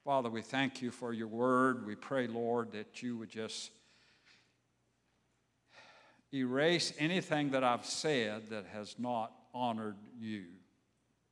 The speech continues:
But if there's anything, Lord, that is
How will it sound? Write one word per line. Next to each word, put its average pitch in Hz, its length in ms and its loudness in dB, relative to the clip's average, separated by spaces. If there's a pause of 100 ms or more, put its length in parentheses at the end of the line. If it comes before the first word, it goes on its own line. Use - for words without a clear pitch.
(1900)
But 123 160 -6
if - 100 -6
there's 127 240 0
anything, 151 580 4
Lord, 117 440 2
that 110 220 -2
is - 360 -12